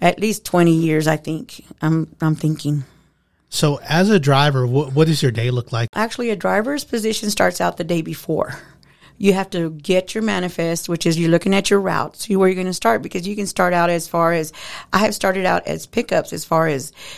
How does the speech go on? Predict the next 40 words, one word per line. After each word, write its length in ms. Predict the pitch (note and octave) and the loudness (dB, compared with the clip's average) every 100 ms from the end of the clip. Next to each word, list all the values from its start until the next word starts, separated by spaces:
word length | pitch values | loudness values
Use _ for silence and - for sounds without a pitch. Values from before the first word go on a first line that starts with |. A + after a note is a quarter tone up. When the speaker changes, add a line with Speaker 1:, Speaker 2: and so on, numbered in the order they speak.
| - | -8
Speaker 1:
Seminole, 720 | - F#3+ F3+ E3+ D#3+ D3+ D3 - _ - | 0 2 4 2 0 -2 -6 -12 _ 2
Lamesa, 560 | E3+ E3 D3 - - - - - - _ _ | 6 6 4 -2 -8 -14 -20 -20 -20 _ _
uh, 400 | - D#3 C#3 C3 - | 0 2 2 -2 0
Andrews. 680 | E3+ E3+ D#3 D3+ D3 D3 - - | 4 6 4 2 0 -6 -12 -8
I've 240 | D3+ D3+ | -6 -4
picked 240 | - D#3+ | -4 -2
up 160 | D#3+ - | -2 0
there. 220 | D#3 D3 | 0 2
I've 140 | - D#3 | 0 -2
picked 200 | - - | -6 -4
up 220 | F3 - - | -4 -4 0
in 180 | F3 | 2
Monahans. 600 | E3+ E3 D#3+ D#3+ D#3+ E3 - | 4 4 4 4 4 2 0
I've 200 | D#3 - | -2 -4
picked 220 | F3 - | -8 -6
up 260 | F3 - - - - - | -6 -8 -20 -16 -16 -2
Fort 240 | - A#3+ | 2 2
Stockton. 600 | - G#3+ G3+ - G3+ A3 - - | 2 0 0 -2 -4 -4 -8 -4
I've 300 | F3+ E3+ - | -2 -2 -8
picked 260 | F3+ - | -12 -4
up 220 | F3+ F3+ F3+ | -4 -2 -4
in 240 | F3 E3+ | -4 0
Glasscock 440 | D#3+ F3 - F3 | 2 0 0 -4
County, 280 | - F3 F3 | -2 -4 -2
Martin 320 | F3 F#3 - | 0 -2 -4
County, 380 | G3+ G3+ G3 F#3+ - - - G3+ | -4 -4 -4 -8 -14 -20 -4 0
and 60 | |
a 40 | G3 | 2
lot 140 | F3 | 2
of 100 | F3 | -2
different, 380 | E3+ E3 F3+ E3+ _ - - - - | -2 -4 -6 -6 _ -20 -20 -6 2
uh, 160 | E3+ | 2
cities 360 | D#3 - A#3 G3 | 2 -2 -2 -2
to 140 | - F3+ | -2 0
start 260 | - F3 | 4 4
out 160 | F3+ F#3+ | 4 2
with. 160 | E3+ | -2
So 100 | D#3+ | -2
you've 220 | G3+ A#3 A3 | -2 -4 0
gotta 280 | A3 G#3 | 2 2